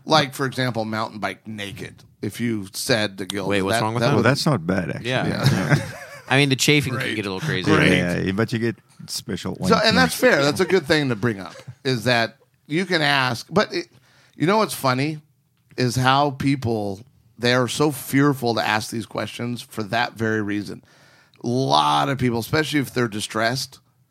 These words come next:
Speaker 1: when you're like, "Hey, you need to ask what would be," "No,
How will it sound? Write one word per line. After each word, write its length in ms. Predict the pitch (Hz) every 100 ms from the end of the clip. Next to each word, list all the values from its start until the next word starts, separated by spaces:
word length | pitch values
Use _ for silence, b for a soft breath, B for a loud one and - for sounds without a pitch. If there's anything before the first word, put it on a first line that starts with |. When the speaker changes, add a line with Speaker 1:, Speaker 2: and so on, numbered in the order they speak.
| _ _
Speaker 1:
when 160 | - 117
you're 140 | 120
like, 160 | 113 110
"Hey, 140 | 151
you 60 | 151
need 180 | 165 147
to 140 | -
ask 360 | 113 139 131 117
what 140 | 127 127
would 140 | 131
be," 80 | 123
"No, 580 | 113 131 165 101 87